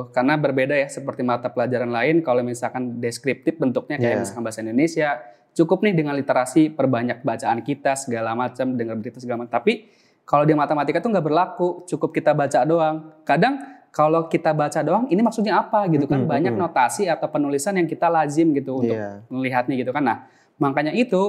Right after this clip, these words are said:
Speaker 1: gue setuju banget nih kalau ada orang-orang mengatakan bahwa matematika tuh cu-, tidak cukup kita baca, kita pahami, tapi kita harus implementasikan.
Speaker 2: Hmm.
Speaker 1: Dengan apa? Ya udah, lu kerjain soal-soal yang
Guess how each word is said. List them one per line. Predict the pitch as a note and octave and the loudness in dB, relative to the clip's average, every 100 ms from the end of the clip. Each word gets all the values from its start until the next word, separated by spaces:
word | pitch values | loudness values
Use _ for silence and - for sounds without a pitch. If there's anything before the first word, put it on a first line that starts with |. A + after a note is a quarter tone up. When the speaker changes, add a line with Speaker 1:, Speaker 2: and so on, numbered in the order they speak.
| - | -2
Speaker 1:
gue | D#3 F3+ | 0 0
setuju | F#3 E3+ D3+ | 0 0 0
banget | E3+ G3 | 0 0
nih | G3 | -2
kalau | D3 C#3 | 0 0
ada | C3 C3+ | 2 2
orang-orang | C3 C3 D3+ | 0 0 0
mengatakan | E3+ C#3+ C3 B2+ D#3+ | 0 0 -2 0 0
bahwa | B2+ C3 D3+ - _ _ | 0 -2 -2 -8 _ _
matematika | D3+ D3+ E3 D#3+ D#3 F#3 | 2 4 2 2 0 0
tuh | A#3 | 0
cu-, | - - | -2 0
tidak | D#3 D3 - | 2 2 0
cukup | D3+ - A3+ A3+ - _ | -4 0 0 0 -18 _
kita | D#3 - C#3+ | -2 2 2
baca, | D3 C3 C3 G3 G3+ - | 4 0 0 -2 -2 -2
kita | D#3 - | -4 -2
pahami, | C#3 C#3+ D3 E3+ G3+ | -2 -2 0 0 0
tapi | F#3+ D#3 D#3 | -2 -4 -2
kita | G3 - G3 | -6 -2 -2
harus | G3 | 0
implementasikan. | F3+ F3 E3 D#3+ D3+ D#3 G3 F3 D#3 | -4 0 0 2 0 -2 -4 -2 -2
Speaker 2:
Hmm. | C#3 | 0
Speaker 1:
Dengan | C#3+ F3 | 0 0
apa? | A3+ G#3+ F#3+ G3 - _ | 0 0 -2 -4 -14 _
Ya | C3 | 4
udah, | E3+ G#3 G#3+ | 6 6 4
lu | A#3 | 0
kerjain | A3 D#3 C#3+ C#3 | -2 0 0 -2
soal-soal | C3+ A#2+ C3 G#3+ G3 F3+ F3 F3 | 0 0 2 0 2 0 0 -2
yang | D3+ F3 | 0 0